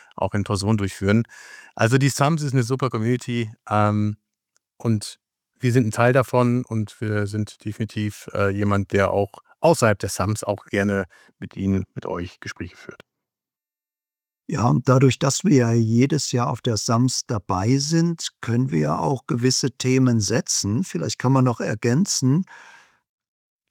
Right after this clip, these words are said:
Speaker 2: liefert doch eure Themen, die euch interessieren, ab und wir gucken, was wir daraus machen können. Vielleicht können wir ja auch ein, ein Vortragsformat, ein Workshop-Format auf der sams anbieten,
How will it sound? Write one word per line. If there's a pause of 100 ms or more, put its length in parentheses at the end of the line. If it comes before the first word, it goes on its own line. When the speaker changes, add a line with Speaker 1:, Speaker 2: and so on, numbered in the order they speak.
(200)
Speaker 2:
liefert
doch
eure
Themen,
die
euch
interessieren,
ab
und
wir
gucken,
was
wir
daraus
machen
können.
Vielleicht
können
wir
ja
auch
ein,
ein
Vortragsformat,
ein
Workshop-Format (640)
auf
der
sams
anbieten,